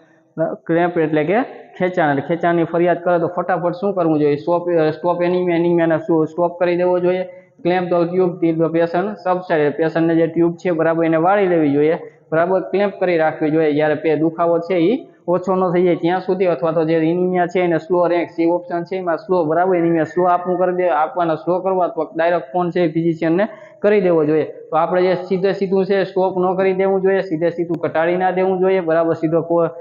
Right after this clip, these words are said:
ફિઝિશિયનને કરવો ન જોઈએ, બરાબર. સૌથી પહેલાં તો જે ક્લેમ્પ કરી દેવું જોઈએ, એટલે કે વાળી દેવું જોઈએ,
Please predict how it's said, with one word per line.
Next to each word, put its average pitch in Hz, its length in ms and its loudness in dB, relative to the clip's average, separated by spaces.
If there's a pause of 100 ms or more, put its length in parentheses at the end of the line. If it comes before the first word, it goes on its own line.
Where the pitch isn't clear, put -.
(200)
ફિઝિશિયનને 170 520 0
કરવો 180 300 0
ન 190 140 -2
જોઈએ, 190 220 0
બરાબર. 170 320 -2
સૌથી 165 340 -2
પહેલાં 175 280 0
તો 170 100 0
જે 170 320 0 (720)
ક્લેમ્પ 202 300 2
કરી 180 180 2
દેવું 160 280 2
જોઈએ, 156 180 2
એટલે 160 180 0
કે 170 60 0
વાળી 190 340 2
દેવું 165 260 2
જોઈએ, 165 180 2